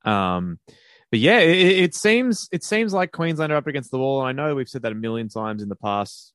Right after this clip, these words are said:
however many years. They're four dollars at the tab. That's really long odds, especially for a game that's at Suncorp, and especially given the preparation New South Wales have.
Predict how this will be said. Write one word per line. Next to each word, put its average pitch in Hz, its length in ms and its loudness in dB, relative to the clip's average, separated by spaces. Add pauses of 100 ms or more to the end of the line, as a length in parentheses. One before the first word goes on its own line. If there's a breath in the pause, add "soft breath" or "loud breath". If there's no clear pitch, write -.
(200)
however 104 260 0
many 98 220 -2
years. 98 280 -2
They're 101 120 -6
four 123 260 2
dollars 110 240 2
at 107 60 -12
the 98 80 -10
tab. 101 440 -4
That's - 300 -6
really 143 280 6
long 120 200 4
odds, 110 180 2
especially 107 360 -6
for 107 80 -2
a 98 40 -6
game 98 220 0
that's 95 160 -4
at 92 80 -18
Suncorp, 95 460 -2 (400 soft breath)
and 98 100 0
especially 107 300 -2
given 101 240 2
the 95 80 -2
preparation 98 560 -4
New 101 100 -2
South - 160 -16
Wales 90 240 -4
have. 98 220 -2